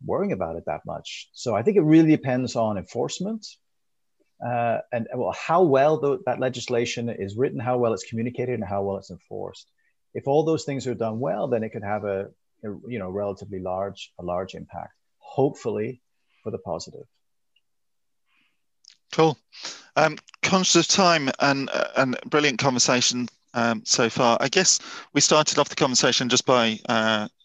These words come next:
Speaker 2: uh, talking a bit about the pandemic and the impact it's had on everybody's lives over the last, well, year, unbelievably, uh, now.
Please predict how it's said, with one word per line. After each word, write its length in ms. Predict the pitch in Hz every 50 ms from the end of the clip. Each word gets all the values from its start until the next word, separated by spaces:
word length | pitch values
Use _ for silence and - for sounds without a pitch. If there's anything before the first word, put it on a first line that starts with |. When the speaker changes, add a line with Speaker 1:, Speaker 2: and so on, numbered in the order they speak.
| _ _
Speaker 2:
uh, 260 | 120 113 101 101 - - _ _
talking 280 | - 127 110 - 113
a 60 | 107 104
bit 180 | - 120 107
about 240 | 120 - 117 107 -
the 80 | - -
pandemic 540 | - 120 113 110 110 113 110 110 110 -
and 80 | 113 107
the 100 | 110 110
impact 380 | 110 110 - 117 107 - - -
it's 120 | - -
had 160 | 120 110 98
on 140 | 110 104 104
everybody's 540 | 113 110 - 123 - 120 104 101 104 - -
lives 360 | 104 104 107 107 104 - -
over 160 | 110 107 104
the 80 | 110 110
last, 320 | 110 107 - - - - - - - - - - - _ _ _ -
well, 140 | 120 113
year, 440 | 107 107 117 123 131 123 104 98 - -
unbelievably, 760 | - 113 107 104 117 113 113 110 107 113 - - 104 101 101 - _ _ 196 170
uh, 240 | 113 104 101 104 - -
now. 340 | 120 110 104 107 104 110